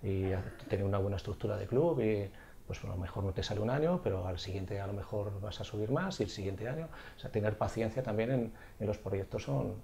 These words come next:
es muy importante, que tiene la relación también con lo que hablábamos antes de los chicos. La paciencia, la paciencia es lo que te lleva a ir sembrando, sembrando para luego ir reco-, recoger. Es imposible que sin sembrar se recoja.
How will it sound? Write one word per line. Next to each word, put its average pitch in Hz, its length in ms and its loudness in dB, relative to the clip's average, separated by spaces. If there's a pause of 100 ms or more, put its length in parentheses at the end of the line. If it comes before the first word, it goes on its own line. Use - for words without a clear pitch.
es 104 60 -6
muy 110 120 2
importante, 104 460 0 (220)
que 117 100 2
tiene 113 200 4
la 110 100 6
relación 110 280 6
también 113 220 4
con 151 100 8
lo 147 80 8
que 123 60 6
hablábamos 110 260 6
antes 113 200 6
de 101 60 4
los 95 100 2
chicos. - 340 -4 (640)
La 110 200 12
paciencia, 107 540 12 (160)
la 101 160 4
paciencia 123 840 12
es 104 120 6
lo 110 100 10
que 113 80 8
te 113 140 8
lleva 127 580 8
a 95 80 2
ir 117 360 12
sembrando, 127 840 8
sembrando 131 540 8
para 101 180 4
luego 95 240 8
ir 120 80 6
reco-, - 220 4 (240)
recoger. 117 480 4 (160)
Es - 80 0
imposible 113 420 6
que 101 100 0
sin 95 200 -4
sembrar 104 280 -2
se - 100 -8
recoja. - 300 -8